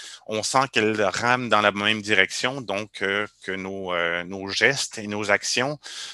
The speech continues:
sont conséquents avec les résultats qu'on recherche ? Et des fois, on est obligé, euh, de faire des compromis.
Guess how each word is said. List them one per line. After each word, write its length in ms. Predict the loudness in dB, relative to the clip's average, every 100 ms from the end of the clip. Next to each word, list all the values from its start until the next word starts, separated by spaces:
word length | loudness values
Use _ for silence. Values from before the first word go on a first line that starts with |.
| -12
sont 220 | -2 -2
conséquents 520 | 0 -4 2 2 4
avec 360 | 4 4 2 0
les 120 | -2
résultats 440 | -2 -4 -6 -6 -4
qu'on 180 | -2
recherche ? 560 | -2 2 2 2 -2 -6 _ _ _ _ _ _ -20 -20 -4
Et 100 | 4
des 120 | 6 6
fois, 160 | 6
on 100 | 2
est 160 | 2 0
obligé, 560 | -2 0 2 4 4 2 _ -20 -20 -12 -6
euh, 60 |
de 100 | -2
faire 200 | 6 6
des 100 | 6
compromis. 560 | 2 -2 0 -2 -2 -6